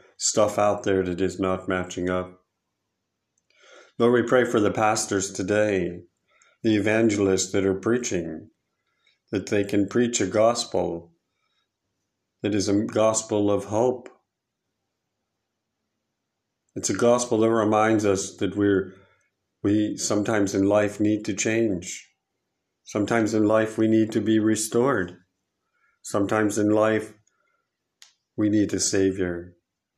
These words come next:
Some of us are different walks in our life. Some of us have been saved when we were younger and then walked away. Some in middle age have walked away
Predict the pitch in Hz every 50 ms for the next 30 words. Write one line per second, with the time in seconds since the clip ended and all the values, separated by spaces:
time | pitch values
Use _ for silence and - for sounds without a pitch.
0 | _ _ _ _ _ _ _ _ _ _ _ _ _ _ _ _ - - 117 113
1 | 117 113 113 120 117 - 120 113 113 104 98 110 120 110 117 - 113 107 104 110
2 | 110 113 117 117 - - - 104 101 101 101 101 98 98 98 104 110 104 92 90
3 | - - - _ _ _ _ _ _ _ _ _ _ _ _ _ _ _ _ _
4 | _ _ - - 110 110 110 107 110 117 110 - - - 104 104 101 95 92 -
5 | - - - 110 107 104 101 - - 117 110 113 107 104 107 107 107 107 107 104
6 | 107 107 104 104 107 113 117 123 120 107 98 92 92 95 95 98 98 98 98 101
7 | 104 107 104 - 101 98 104 107 120 120 104 87 85 - - - _ _ _ _
8 | _ _ _ _ _ _ _ _ _ _ _ _ _ _ _ _ _ _ _ _
9 | _ _ _ _ _ _ _ _ _ _ _ _ _ _ _ _ _ _ _ _
10 | _ _ _ _ _ _ _ _ _ - - 117 117 113 113 110 107 107 107 110
11 | 110 110 107 110 113 131 135 120 98 95 - - - 95 95 95 95 - _ _
12 | _ _ _ _ _ - 107 107 110 113 - - - 98 98 104 113 123 120 101
13 | 87 80 95 95